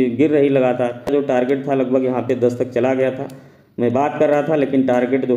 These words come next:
नौ सौ शो किया था। तो थोड़ा सा और wait करते हैं। Wait कर रहा हूँ कि अगर ये इस वाले swing को या यहाँ पे एक बार निकाल पाया force में,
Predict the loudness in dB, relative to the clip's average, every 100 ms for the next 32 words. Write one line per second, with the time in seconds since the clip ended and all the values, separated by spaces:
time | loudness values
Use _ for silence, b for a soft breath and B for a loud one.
0 | 0 -2 0 0 0 0 0 -2 -4 -12
1 | B B B B _ -4 -2 -2 -2 -2
2 | 0 0 2 0 -2 -4 -6 -10 -10 -16
3 | -20 -12 -2 -2 0 0 0 0 0 -2
4 | -2 0 2 2 2 0 2 0 2 2
5 | 2 2 0 2 4 4 4 2 -2 -2
6 | 0 0 0 0 0 0 0 0 0 0
7 | -2 -2 -2 -2 -4